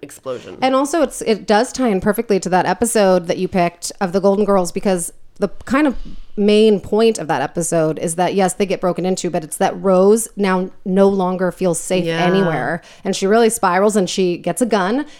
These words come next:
Speaker 2: and she shoots a vase instead of Lester. But, like,
Speaker 1: Yep.
Speaker 2: you know, she does something that could have actually hurt somebody.
Speaker 1: Yeah.
Speaker 2: You know, very nearly did.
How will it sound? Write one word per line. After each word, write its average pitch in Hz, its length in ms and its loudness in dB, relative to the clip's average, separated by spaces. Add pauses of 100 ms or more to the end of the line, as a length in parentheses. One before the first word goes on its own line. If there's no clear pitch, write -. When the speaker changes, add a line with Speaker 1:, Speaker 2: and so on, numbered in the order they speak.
(100)
Speaker 2:
and 185 140 -4
she 220 140 0
shoots 202 340 0
a 220 40 0
vase 190 420 2
instead 180 340 0
of 196 80 -2
Lester. 196 520 0 (280)
But, 214 120 2
like, 190 380 0
Speaker 1:
Yep. 147 200 -10 (180)
Speaker 2:
you 247 100 0
know, 175 260 0
she - 200 -4
does 233 200 2
something 254 300 2
that 196 100 -2
could 208 120 -8
have 196 160 -8 (140)
actually 156 440 -12
hurt 165 260 -10
somebody. - 580 -10
Speaker 1:
Yeah. 165 400 -8
Speaker 2:
You 208 100 -6
know, 156 200 -8
very 180 200 0
nearly 190 360 0
did. 175 360 0